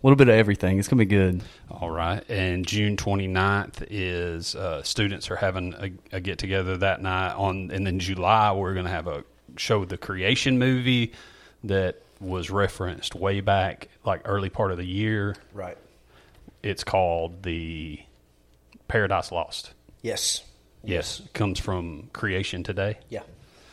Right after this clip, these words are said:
Speaker 2: And we're gonna be wa-, we're gonna watch that, so it'll be kind of a movie night. That could be a whole family type thing. And then on July thirteenth, we got a fish fry
Speaker 3: Let's
Speaker 1: Mm.
Speaker 3: go.
Speaker 2: and a cornhole tournament together. And then after that, we're right into V B S. V B S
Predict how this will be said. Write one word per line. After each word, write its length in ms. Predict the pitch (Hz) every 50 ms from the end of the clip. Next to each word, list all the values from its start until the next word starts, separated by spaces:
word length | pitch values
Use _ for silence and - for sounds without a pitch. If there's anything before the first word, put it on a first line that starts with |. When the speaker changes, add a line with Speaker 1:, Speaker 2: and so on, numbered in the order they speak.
| - - - - - - -
Speaker 2:
And 240 | 101 95 90 92 90
we're 120 | 92 101
gonna 120 | 95 92
be 120 | 95 95 92
wa-, 260 | 90 90 95 95 92 -
we're 140 | - 98 98
gonna 120 | 101 101 95
watch 340 | 98 104 107 90 - - -
that, 260 | 101 95 98 80 -
so 100 | - 107
it'll 60 | 98
be 80 | 98 92
kind 180 | - 101 90 87
of 60 | 85
a 40 | 87
movie 260 | 101 104 98 98 98
night. 260 | 90 92 92 92 78
That 140 | 92 98 -
could 100 | - 98
be 60 | 101
a 60 | 87
whole 180 | 80 98 95 87
family 400 | - - 104 104 101 95 101 98
type 240 | - - 95 - -
thing. 220 | 113 104 101 98
And 100 | 98 101
then 160 | 107 107 107 104
on 240 | - - 101 104
July 380 | 95 90 107 101 95 98 104 95
thirteenth, 640 | - - 120 107 95 - - - 131 131 127 - -
we 80 | 117 104
got 160 | 95 90 85
a 120 | 85 78 - - _ -
fish 320 | - - 139 120 110 -
fry 500 | - - 117 110 110 110 110 110 117 120 120 - _ _
Speaker 3:
Let's 140 | - - 123
Speaker 1:
Mm. 220 | 120 113 107 98
Speaker 3:
go. 240 | 107 - - - -
Speaker 2:
and 140 | - 95 95
a 40 | 92
cornhole 800 | - _ - - - - 120 120 113 110 107 101 117 110 104 98
tournament 540 | - - 113 104 104 101 101 104 107 - - _ _ -
together. 500 | - - 104 107 104 98 98 101 104 104
And 260 | - - 92 92 98 101
then 500 | 101 98 101 98 95 98 92 87 - - _ _ _
after 260 | - 98 98 - 107
that, 200 | 98 104 117 -
we're 140 | - 104 92
right 320 | 92 85 87 90 90 98 98
into 220 | 98 95 92 90
V 180 | 90 95 98 95
B 260 | 98 98 95 92 95
S. 340 | 104 101 87 - - - - -
V 160 | 95 95 92
B 220 | 87 85 90 92
S 200 | 85 80 78 -